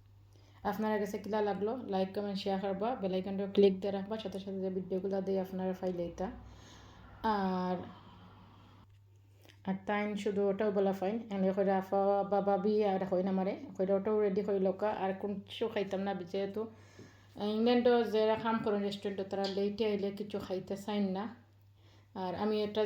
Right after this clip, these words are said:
যেহেতু করে লেছি কুইকলি, কইরা তেরোটা খাইলেই মনে। আর আপনারা কাছে কিলা লাগলো, আপনার সুন্দর সুন্দর কমেন্ট করবা। আমার মাথার মাঝে কোনো ভুল ত্রুটি হলে ক্ষমা দৃষ্টি রাখবা। আর এরকম একটা কফি আর এরকম একটা সাগর সন্দেশ, দুধ, তারা তো কোথাও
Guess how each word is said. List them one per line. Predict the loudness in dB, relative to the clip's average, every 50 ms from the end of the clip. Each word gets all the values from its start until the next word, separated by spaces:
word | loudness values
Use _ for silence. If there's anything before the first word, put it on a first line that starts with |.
| 0 2
যেহেতু | 2 2 2 2 -2 -2 0
করে | 2 4 4 4
লেছি | 2 0 -2 -4 -4 -2
কুইকলি, | -2 -2 -2 -2 -2 0 0
কইরা | 0 0 0 0 0
তেরোটা | 0 0 0 0 -2 -2 0
খাইলেই | 0 0 2 0 0 2 0
মনে। | 0 0 -2 -4 -6 -10 -20 -20 -20 -20 -20 -20 -20 -20 -20 -20 -20 -20 -20 -14 -6 -2 0
আর | 0 0 -2 -4 -10 -12 -6 -4 -4
আপনারা | -2 -2 0 0 0 0
কাছে | 0 0 0 0 0
কিলা | 2 2 2 0 0
লাগলো, | 0 0 -2 -2 -2
আপনার | -2 -4 -4 -4
সুন্দর | -4 -4 -4 -4 -4
সুন্দর | -2 -2 -2 -2 -2
কমেন্ট | -4 -4 -2 0
করবা। | 0 2 2 2 0 -2 -4 -12 -20 -20 -20 -20 -20 -20 -20 -20 -20 -20 -20 -20 -20 -10 -6 -2
আমার | -2 0 0 0 -2
মাথার | -2 -4 -4 -4
মাঝে | -4 -4 -4 -2
কোনো | -2 -2 0 0
ভুল | 0 -2 -2
ত্রুটি | -2 -2 -2 -2
হলে | -2 -2 -4
ক্ষমা | -4 -4 -4 -4
দৃষ্টি | -6 -8 -6 -6 -4
রাখবা। | -4 -4 -2 -2 -2 -2 -4 -8 -14 -20 -20 -20 -20 -20 -20 -20 -16 -6 -2
আর | 0 2 2
এরকম | 2 2 0 -2 -2 -2 -4 -2
একটা | 0 0 0 0 0 -2
কফি | -2 -2 2 4 4 4 4 2 -2 -8 -18 -20 -20 -20 -20 -20 -20 -20 -20 -10 -2 2
আর | 4 6 6 6 6
এরকম | 6 4 0 -2 -4 -4 -4
একটা | -6 -4 -2 -2 0 -2 -4 -8 -14 -18 -20 -14 -6
সাগর | -2 -2 0 0 -2 -2 -2
সন্দেশ, | -4 -2 -2 -2 -2 -2
দুধ, | -4 -2 -2 -2 0 0
তারা | 2 2 2 2 0
তো | 0 -2 -2 -2 -4
কোথাও | -4 0 2 2